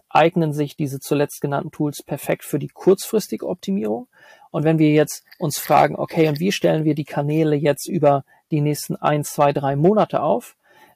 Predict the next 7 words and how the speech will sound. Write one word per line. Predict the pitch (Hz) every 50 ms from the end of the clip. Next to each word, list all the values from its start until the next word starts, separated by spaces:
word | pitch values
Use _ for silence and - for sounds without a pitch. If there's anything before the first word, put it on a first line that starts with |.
| _
Dann | _ - 151 175 190
ziehen | 190 - - 185 175 156
wir | 160 151
immer | - 156 156 147
stärker | - - 160 151 143 143 - 156 - -
auch, | - 147 147 143 135 - - - _ _
ähm, | - 143 139 135 135 135